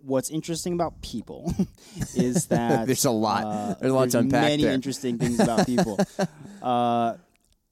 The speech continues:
Speaker 1: right-handed shooter shooting low left, right?
Speaker 2: Yeah.
Speaker 1: Super common thing. Uh, generally, it is, um, generally that's caused by people pushing or influencing the gun in a certain way.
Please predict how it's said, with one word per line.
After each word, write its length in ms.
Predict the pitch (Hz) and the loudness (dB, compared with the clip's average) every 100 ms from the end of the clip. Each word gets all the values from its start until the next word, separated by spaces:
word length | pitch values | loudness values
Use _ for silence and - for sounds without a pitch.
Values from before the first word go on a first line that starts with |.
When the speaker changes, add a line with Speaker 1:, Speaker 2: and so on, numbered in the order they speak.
| _ _ - | _ _ -12
Speaker 1:
right-handed 480 | 135 139 147 139 131 | -2 0 2 0 -2
shooter 240 | - 127 | -2 -2
shooting 320 | 113 127 113 107 | -2 -2 -2 -4
low 120 | 98 | -6
left, 340 | 87 - - | -10 -14 -14
right? 180 | 107 107 | -10 -10
Speaker 2:
Yeah. 80 | 73 | -8
Speaker 1:
Super 380 | - 127 120 123 | -6 -4 -4 -6
common 360 | 117 113 110 | -6 -6 -6
thing. 380 | 104 95 85 98 _ 101 | -8 -12 -16 -20 _ -14
Uh, 180 | 101 107 | -12 -12
generally, 1040 | 107 117 135 147 147 139 117 104 107 143 - | -12 -4 -2 0 0 0 0 -2 -4 -6 -12
it 200 | 113 113 95 | -10 -10 -6
is, 720 | 117 113 110 110 107 - - | -4 -2 -2 -4 -6 -8 -8
um, 640 | 113 110 107 107 104 104 - _ - - _ _ _ _ 135 117 | -10 -8 -6 -6 -8 -10 -12 _ -20 -20 _ _ _ _ -20 -8
generally 400 | 143 143 143 131 | -4 -2 -2 -2
that's 240 | 123 117 | -2 -4
caused 640 | - - 135 110 110 120 - - - _ | -8 -6 -4 -4 -6 -8 -14 -20 -20 _
by 340 | 113 110 110 110 | -6 -4 -2 -4
people 400 | - 120 117 110 | -8 -8 -6 -8
pushing 600 | _ - 123 - 117 110 | _ -10 -10 -6 -4 -4
or 120 | 107 - | -8 -10
influencing 640 | 110 - 113 101 110 101 | -10 -8 -8 -8 -8 -10
the 60 | |
gun 240 | 98 101 101 | -10 -10 -10
in 80 | 92 | -10
a 40 | |
certain 400 | - 107 101 98 | -10 -12 -14 -14
way. 220 | 92 - | -14 -16